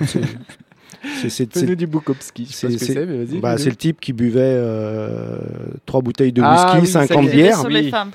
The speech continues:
Speaker 2: Oui,
Speaker 1: Et ap-,
Speaker 2: oui, oui.
Speaker 1: et après, il se mettait à écrire, donc, donc là, faut suivre, hein. Alors,
Speaker 2: Alors,
Speaker 1: moi,
Speaker 2: dis-nous.
Speaker 1: alors moi, depuis que je vous connais, j'essaie un peu de connaître vos pays, et cetera.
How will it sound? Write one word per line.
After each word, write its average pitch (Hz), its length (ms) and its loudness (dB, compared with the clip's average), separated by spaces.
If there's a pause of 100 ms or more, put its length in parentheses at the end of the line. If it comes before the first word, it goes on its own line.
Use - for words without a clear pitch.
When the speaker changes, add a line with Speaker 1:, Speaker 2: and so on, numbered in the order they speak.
Speaker 2:
Oui, 135 160 -4
Speaker 1:
Et 117 40 0
ap-, - 80 -2
Speaker 2:
oui, 143 120 -2
oui. 143 80 -2
Speaker 1:
et - 40 0
après, 151 220 0
il 139 60 0
se 143 100 -6
mettait 131 180 0
à 127 60 4
écrire, 135 380 0
donc, 120 280 -8
donc 120 220 -4
là, 135 140 2
faut 127 160 -4
suivre, 104 360 -10
hein. 107 120 -14 (760)
Alors, 123 100 -2
Speaker 2:
Alors, 123 120 4
Speaker 1:
moi, 160 80 4
Speaker 2:
dis-nous. 131 180 -4
Speaker 1:
alors 120 160 -2
moi, 160 140 2
depuis 143 220 -6
que 120 60 -8
je 117 60 -10
vous 120 80 -12
connais, 143 320 0
j'essaie 131 260 -4
un 127 100 -4
peu 139 120 -8
de - 80 -10
connaître 120 280 -6
vos 110 120 -6
pays, 120 340 -4
et 120 80 -4
cetera. 117 640 -10